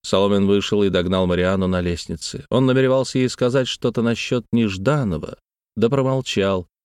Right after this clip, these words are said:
И Марианна с своей стороны поняла, что Соломин намеревался ей что-то сказать, и именно насчет Нежданова, и что он промолчал.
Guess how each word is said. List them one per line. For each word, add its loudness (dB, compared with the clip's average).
И 0
Марианна 2
с -10
своей 2
стороны 0
поняла, 0
что -4
Соломин 0
намеревался -2
ей -2
что-то -6
сказать, -4
и -4
именно -4
насчет -4
Нежданова, -4
и -4
что -6
он -4
промолчал. -6